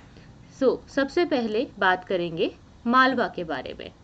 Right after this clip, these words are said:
Guys, अगर आप Unacademy Plus के subscription में interested हैं, तो आप top ten का referral code use कर सकते हैं।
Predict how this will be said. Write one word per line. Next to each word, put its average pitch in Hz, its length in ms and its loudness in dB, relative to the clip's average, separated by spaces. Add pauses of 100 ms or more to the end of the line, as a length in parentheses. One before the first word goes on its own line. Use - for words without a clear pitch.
(2500)
Guys, 339 340 8
अगर 339 240 4
आप 320 240 4
Unacademy 302 760 2
Plus 240 220 2
के 285 140 2
subscription 226 640 -2
में 277 180 0
interested 240 560 -2
हैं, 277 280 -2
तो 233 140 2
आप - 420 0
top 226 300 0
ten 269 220 0
का 277 140 -2
referral 180 400 -2
code 180 300 -4
use 165 260 -6
कर 156 180 -6
सकते 156 400 -6
हैं। 147 200 -8